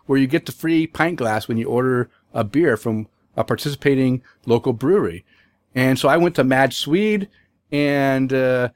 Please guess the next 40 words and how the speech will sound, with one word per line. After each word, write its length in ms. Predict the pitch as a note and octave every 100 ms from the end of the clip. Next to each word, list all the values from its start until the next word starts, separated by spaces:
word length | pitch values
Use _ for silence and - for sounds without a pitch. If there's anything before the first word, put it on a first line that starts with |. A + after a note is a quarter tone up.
| _ _ _ -
I 160 | C#3
had 100 | C#3+
already 360 | D3+ G#3+ A3 F#3
had 240 | D#3 F#3
all 140 | D#3+ D#3+
the 80 | D3+
beers 680 | A2 C#3+ E3 E3+ - - -
that 200 | C3+ B2
they 180 | C#3 C#3
had. 180 | C3+ C#3+
Actually, 340 | E3+ - C#3
no, 180 | D3+ B2
I 40 |
take 140 | A2 C#3+
it 140 | B2
back. 200 | A2 F#2+
I 100 | A2+
didn't 360 | A2 C#3 F3 F3+
have 320 | D3+ D3+ C#3
their 280 | B2+ B2 A#2+
double 400 | G#2 - B2+ C3
I 140 | B2
P 280 | - A2+ G#2+
A, 260 | A2+ D3+ D#3+ _ _ -
but 140 | D3
because 360 | C3 B2 F3 D3+
they 100 | C3+
only 240 | C3+ E3+
served 340 | D3+ - E3 C3+
that 180 | D3
in 60 | C3+
a 80 | A#2
ten 240 | - D#3
ounce 220 | D3 C3+
glass, 480 | - C3+ D3 G#2+ A2
and 200 | - A2
this 200 | D3+ -
was 180 | C3 A#2+
a 100 | A2+
nice 600 | A2 B2+ F3+ D#3 - -